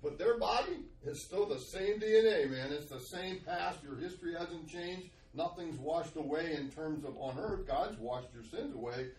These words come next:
But on earth, those wounds are still there.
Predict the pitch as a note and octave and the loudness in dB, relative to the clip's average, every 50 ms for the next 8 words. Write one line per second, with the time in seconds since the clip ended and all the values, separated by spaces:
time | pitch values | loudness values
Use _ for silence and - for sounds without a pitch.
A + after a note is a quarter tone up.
0 | - - - C3 C3 A#2+ - - - C3+ C3 B2+ D3 G3 B3+ - D#3 D3 - - | -20 -14 -6 -2 -2 -2 -2 -4 -6 -6 -4 -2 -2 2 2 2 2 2 -2 -2
1 | - D3 D3+ E3 F3 E3+ C3+ E3 F#3+ G3+ G#3 F3+ D3+ - B2 A#2 A2+ - - - | -2 -2 2 2 0 0 -2 -6 -6 -4 -4 -4 -4 -4 -6 -6 -8 -10 -12 -10
2 | D3 C#3 C#3 C#3 B2+ A2 F#2+ | -8 -8 -6 -4 -4 -6 -6